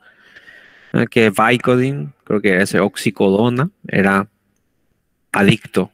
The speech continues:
doctor House, en la serie. Bueno, ¿hay alguna duda, hay alguna pregunta? Creo que podemos dejar la clase por acá, ¿verdad? Y seguimos con la segunda parte la semana que viene, ya queda poco,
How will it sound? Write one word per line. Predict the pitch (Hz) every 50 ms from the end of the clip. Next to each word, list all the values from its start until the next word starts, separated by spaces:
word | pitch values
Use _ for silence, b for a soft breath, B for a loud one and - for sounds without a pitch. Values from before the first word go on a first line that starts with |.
| _ _ _
doctor | - - 95 95 - - 95 92
House, | - - 90 - 87 - - - - - - - 147 - _ - -
en | - 104
la | 98 -
serie. | - - - 82 170 - 95 - _ _ _ _ _ B B B B B B B B B B B B B B B B B B B B B B B B B B
Bueno, | - 170 220 233 214 202 185 180
¿hay | 196 208
alguna | 202 190 196 202 208 196 180
duda, | 156 160 190 220 226 208 190
hay | 180
alguna | 165 160 160 165 165 160 -
pregunta? | 156 143 147 165 185 208 214 208 196 - 202 196
Creo | 190 - 160 151 156
que | 160 165
podemos | - 156 135 123 127 139 147 143
dejar | 139 127 123
la | 131 139
clase | 131 - 110 110 107 - - 117
por | 117 _ - - 180 175
acá, | 165 - - - - - - _ _ _ _ _ _ -
¿verdad? | 175 170 180 190 196
Y | 185 175 175
seguimos | - 165 147 131 131 139 147 151 156 165 160 - - - - - - - - _ _ _
con | - 156 156 160
la | 160 160
segunda | - 156 135 127 139 147 143
parte | - - 120 117 113 - 143
la | 131 131 131
semana | - - 135 110 101 101 104 113
que | - - -
viene, | - 196 101 - 143
ya | 120 120 123
queda | - - 139 135 135
poco, | 131 _ - 117 95 - - - -